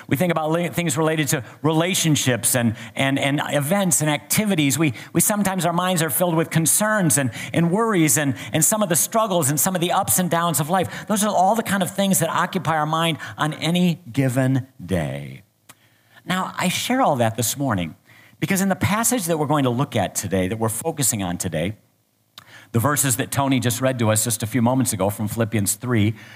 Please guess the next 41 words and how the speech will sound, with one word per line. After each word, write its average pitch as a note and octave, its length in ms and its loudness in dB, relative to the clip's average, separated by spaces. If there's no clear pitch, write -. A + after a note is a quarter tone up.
verses A#2 320 0
twelve B2+ 300 0
to G#2 40 -2
sixteen, F2 640 -2
the D#3 60 2
Apostle G3 440 0
Paul, C3 320 2
who B2+ 100 2
is A2+ 140 0
writing D#3 400 0
this B2 180 2
letter A2+ 280 0
to G#2+ 40 -8
the G2 120 -2
Philippians, F#2 600 0
tells F3+ 360 2
us C#3 200 0
that C#3 240 -2
above F3+ 360 0
and A#3+ 120 2
beyond C#3+ 440 2
all F3 240 2
of F3 40 -2
those D3+ 220 0
normal, F#3 520 2
kind D3 200 0
of C3 120 -2
commonplace, E3+ 680 0
kind D3 160 0
of C3 60 0
mundane D#3+ 580 0
things D3+ 340 2
that D3 180 -2
occupy D#3+ 540 -2
our C#3 180 2
minds C#3 380 0
each C#3+ 320 -2
day, A#2 260 0
there D#3 140 0
should E3+ 220 -2
be D#3 180 2